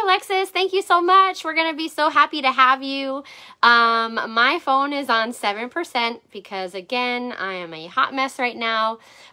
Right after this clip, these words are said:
But I look forward to chatting with you guys. I look forward to announcing the winners of the gift cards.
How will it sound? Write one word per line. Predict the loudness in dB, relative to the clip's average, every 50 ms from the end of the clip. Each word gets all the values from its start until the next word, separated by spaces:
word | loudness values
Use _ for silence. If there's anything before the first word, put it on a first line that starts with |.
| _
But | 2 4 4 4 4
I | 4 4 4 6 4 4 2
look | 0 -2 -2 -2 -2
forward | -2 0 2 2 4 2 0 -2 -4 -8 -12
to | -10 -8 -6 -6 -4 -4 -4 -4 -4 -6 -6
chatting | -4 0 0 0 0 0 -2
with | -4 -4 -6
you | -6 -6
guys. | -2 2 2 4 4 4 2 0 -2 -4 -6 -4
I | -4 -4
look | -4 -6 -8 -10 _
forward | -8 -6 -6 -6 -8
to | -8 -10
announcing | -10 -8 -6 -6 -6 -6 -6 -8 -12 -12 -10
the | -10 -10
winners | -8 -8 -8 -6 -6 -8 -8 -8
of | -12 -14 -14 -14
the | -16 -16
gift | -8 -4 -4 -4 -4 _ -4
cards. | 2 4 4 6 6 4 2 0 -2 -6 -10 -18